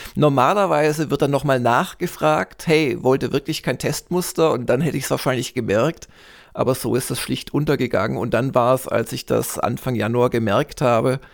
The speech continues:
äh, war es nicht mehr möglich, auf die Liste zu kommen. <laughs> Also das hab ich quasi verbockt. Aber die Ramona testet das für uns heute und morgen. Also wir haben seit Freitag einen Key und, ähm,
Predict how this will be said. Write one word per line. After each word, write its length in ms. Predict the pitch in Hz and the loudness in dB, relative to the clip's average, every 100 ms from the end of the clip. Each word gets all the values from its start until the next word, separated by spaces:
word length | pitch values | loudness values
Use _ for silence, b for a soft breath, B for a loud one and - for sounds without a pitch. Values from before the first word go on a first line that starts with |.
| b b b b - | b b b b -8
äh, 60 | |
war 480 | - 113 117 113 113 | -2 0 2 2 2
es 140 | 120 131 | 2 -2
nicht 260 | 123 - | -4 0
mehr 120 | 135 | 0
möglich, 420 | 123 117 127 117 110 | 2 0 -4 -2 -2
auf 100 | - | 0
die 120 | 117 | -2
Liste 360 | 113 - - | -2 -4 -6
zu 220 | - - 147 | -2 -2 0
kommen. 360 | - 131 - - | 2 2 -2 -4
<laughs> 60 | |
Also 200 | - - | -6 -4
das 640 | 131 131 - - - - - - - B B B B | -2 -2 -4 -10 -12 -14 -18 -20 -20 B B B B
hab 160 | 113 - | -4 -2
ich 220 | 139 - | -4 -4
quasi 360 | 131 127 131 | -2 0 0
verbockt. 600 | 127 120 120 147 - - B B B B - | -4 -2 -2 -2 -6 -18 B B B B -4
Aber 600 | - 123 127 127 123 120 | 0 0 2 2 2 0
die 140 | 120 | -2
Ramona 800 | 113 113 123 139 175 127 147 196 b b b - | -2 0 4 4 4 2 0 -2 b b b -4
testet 400 | 156 147 - 151 | -2 -2 -2 -2
das 180 | 151 - | -2 -2
für 140 | 151 | 0
uns 400 | 135 139 151 - | 2 0 -2 0
heute 320 | 127 123 135 | 0 0 -2
und 140 | 117 - | -4 -2
morgen. 500 | 113 113 170 170 - | -2 0 0 -2 -6
Also 160 | 123 | -4
wir 100 | 120 | -2
haben 120 | 120 123 | -2 -2
seit 240 | 120 113 | -4 -4
Freitag 440 | - 110 127 127 | -4 -4 -2 -6
einen 100 | 107 | -6
Key 360 | - 139 139 170 b b b b b b b | -8 -4 -4 -4 b b b b b b b
und, 760 | - 123 127 127 120 120 - - | 2 2 2 0 -4 -6 -10 -2
ähm, 640 | 131 117 117 117 117 110 | 0 2 0 -2 -2 -4